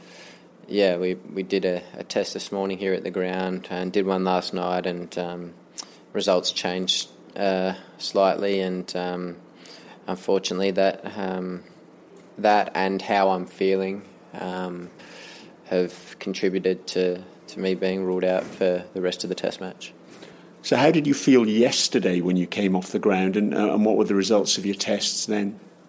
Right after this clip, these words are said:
Speaker 1: Uh, yesterday when I came off the ground, the,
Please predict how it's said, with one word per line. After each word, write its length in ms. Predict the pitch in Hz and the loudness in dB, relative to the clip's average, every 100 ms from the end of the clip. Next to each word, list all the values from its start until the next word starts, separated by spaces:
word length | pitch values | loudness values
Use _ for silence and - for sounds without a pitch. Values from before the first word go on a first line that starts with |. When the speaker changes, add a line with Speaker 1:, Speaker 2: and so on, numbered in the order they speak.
| - - - - - - | -20 -20 -16 -16 -16 -2
Speaker 1:
Uh, 60 | 107 | 2
yesterday 540 | 117 135 - 156 139 | 4 4 4 6 8
when 120 | 127 | 8
I 60 | 110 | 6
came 160 | - 113 | 4 2
off 100 | - | 2
the 80 | |
ground, 320 | 104 104 101 | 2 4 4
the, 140 | 98 | 2